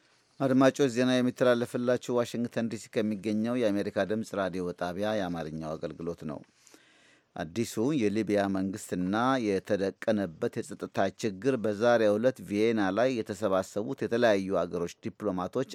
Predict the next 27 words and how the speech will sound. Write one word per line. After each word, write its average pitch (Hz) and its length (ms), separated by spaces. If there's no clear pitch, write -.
አብይ 127 320
ትኩረት 101 440
እንደሚሆን 82 480
ተዘገበ። 80 460
እንደ 123 100
አውሮፓውያን 123 640
የዘመን 113 300
አቆጣጠር 107 680
የሁለት 110 580
ሺ - 180
አስራ 101 320
አንዱን 120 340
የቀድሞ 107 460
የሊቢያ 101 460
መሪ 98 240
ሙአመር 107 360
ጋዳፊ 104 440
ከስልጣን 95 640
መወገድ 104 540
ተከትሎ 95 480
የተከሰተውን 90 800
ቀውስ 123 300
ለመቋቋም 95 720
እየተንገታገተች 98 1160
ባለችው 87 580
አገር 95 300
ዘለቄታ 87 520